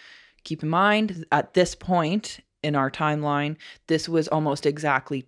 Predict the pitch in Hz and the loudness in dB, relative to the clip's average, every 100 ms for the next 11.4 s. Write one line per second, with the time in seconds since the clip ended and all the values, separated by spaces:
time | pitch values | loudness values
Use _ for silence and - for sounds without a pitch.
0 | _ - 170 180 208 - 190 196 196 208 | _ -6 -4 -4 -6 -8 -6 0 2 2
1 | 220 185 190 - 190 - 196 196 - 190 | 2 2 0 0 -6 0 2 2 0 -2
2 | 196 - 220 240 233 - - 151 151 151 | -2 0 0 0 -4 -18 -8 -6 -4 -4
3 | 165 165 170 160 156 131 131 - 139 - | 0 2 2 -2 0 0 0 0 -2 -2
4 | 143 139 131 - 147 139 135 - - - | -4 -2 -2 -4 -4 -4 -4 -6 -10 -10
5 | - - - - _ - _ - - - | -10 -10 -12 -12 _ -20 _ -20 -20 -20
6 | - _ _ - 143 135 113 - - 151 | -20 _ _ -8 -4 -4 -4 -8 -6 -2
7 | 147 160 151 156 151 139 135 147 147 147 | -2 0 0 -2 0 0 0 0 0 2
8 | 139 135 139 131 - 139 143 139 - 147 | 2 2 -2 -4 -6 -2 0 0 -2 -6
9 | 139 139 135 131 131 131 139 131 123 120 | -4 -4 -2 -2 -2 -6 -6 -4 -4 -6
10 | 123 - - 127 131 160 208 202 - - | -10 -8 -2 2 2 2 0 -2 -6 -6
11 | 156 - 156 165 | -6 -4 -4 -4